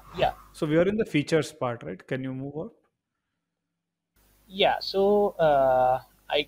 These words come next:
Speaker 1: created some custom features.
Speaker 2: Yes, yes, yes. So what, yeah, feature generation. Yeah. So what were those fe-, custom features?
Speaker 1: Uh,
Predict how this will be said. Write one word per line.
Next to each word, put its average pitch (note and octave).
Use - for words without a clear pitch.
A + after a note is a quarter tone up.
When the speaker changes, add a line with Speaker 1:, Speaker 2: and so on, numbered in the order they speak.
Speaker 1:
created F3
some F#3
custom D#3
features. D3+
Speaker 2:
Yes, C3
yes, A2
yes. A#2+
So C#3
what, C#3
yeah, B2+
feature C3+
generation. A#2+
Yeah. A#2+
So A#2
what C3
were E3
those D#3
fe-, B2+
custom C#3
features? D3+
Speaker 1:
Uh, A#2